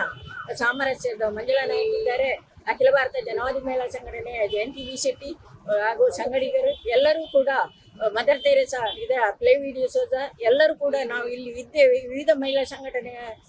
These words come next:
ಎಲ್ಲ ಮಹಿಳೆಯರು ಸೇರಿಕೊಂಡು ನಾವು ಆ ಹುಡುಗಿಗೆ ನ್ಯಾಯಕ್ಕಾಗಿ ನಾವು ಹೋರಾಟ ಮಾಡ್ತಾ ಇದ್ದೇವೆ.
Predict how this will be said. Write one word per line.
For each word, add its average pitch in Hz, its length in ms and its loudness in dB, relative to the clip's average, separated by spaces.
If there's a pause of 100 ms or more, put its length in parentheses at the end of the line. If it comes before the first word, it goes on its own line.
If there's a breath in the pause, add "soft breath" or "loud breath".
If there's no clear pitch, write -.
(260 soft breath)
ಎಲ್ಲ 262 240 6
ಮಹಿಳೆಯರು 269 400 2
ಸೇರಿಕೊಂಡು 247 600 0
ನಾವು - 560 -4 (140)
ಆ 247 80 4
ಹುಡುಗಿಗೆ 247 500 0
ನ್ಯಾಯಕ್ಕಾಗಿ 247 720 -2
ನಾವು 226 240 -2
ಹೋರಾಟ 247 360 0 (120)
ಮಾಡ್ತಾ 226 340 -8
ಇದ್ದೇವೆ. 226 420 0